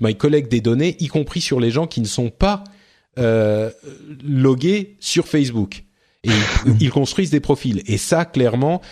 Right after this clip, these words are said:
Speaker 1: ça me paraît répréhensible. Et du coup,
Speaker 2: Bah,
Speaker 1: les cent cinquante mille euros,
Speaker 2: euh,
Speaker 1: bah
Speaker 2: je sais pas si c'est répréhensible dans le sens où je pense que n'importe quel site web le fait aujourd'hui, mais
Speaker 1: Bah, bien sûr, oui, mais c'est répréhensible pour tout le monde. Mais Facebook, ils sont plus gros, donc ça se voit plus, mais, euh,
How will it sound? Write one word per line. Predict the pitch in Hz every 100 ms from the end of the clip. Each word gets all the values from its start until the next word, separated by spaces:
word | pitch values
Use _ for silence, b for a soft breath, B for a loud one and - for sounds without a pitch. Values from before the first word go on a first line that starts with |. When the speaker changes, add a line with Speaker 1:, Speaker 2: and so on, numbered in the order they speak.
| B
Speaker 1:
ça | -
me | 104
paraît | 113 101 135
répréhensible. | 131 123 - 117 113 - 95 - B
Et | 101
du | 98
coup, | 127
Speaker 2:
Bah, | 147 160
Speaker 1:
les |
cent | 156 151
cinquante | 143 143 139 139
mille | 131 98
euros, | 120
Speaker 2:
euh, | 131
Speaker 1:
bah | 92 85 78 78 - 92 _ _ _ _ -
Speaker 2:
je | 151
sais | 151
pas | 180
si | 247 -
c'est | 160 151
répréhensible | 135 117 131 127 - 196
dans | 151
le | 131
sens | - 165 -
où | 135 123 117
je | -
pense | 151 -
que | 135
n'importe | 123 117 -
quel | 120
site | 110 120
web | 139 127
le | 117
fait | -
aujourd'hui, | 117 113 117 131
mais | 113 104 104 - _ _ -
Speaker 1:
Bah, | 131 139
bien | 131 156
sûr, | - 185 95
oui, | 143 110
mais | 98 110 113
c'est | - - 120 113
répréhensible | 110 117 131 113 180 143
pour | 135
tout | -
le | 180
monde. | 165 90 82
Mais | 120 113 104
Facebook, | 123 107 127 143
ils | 107
sont | 107
plus | 98 110
gros, | 127
donc | 120 98
ça | 101
se |
voit | 113 123
plus, | 156 135 -
mais, | 104 98 95
euh, | 90 92 90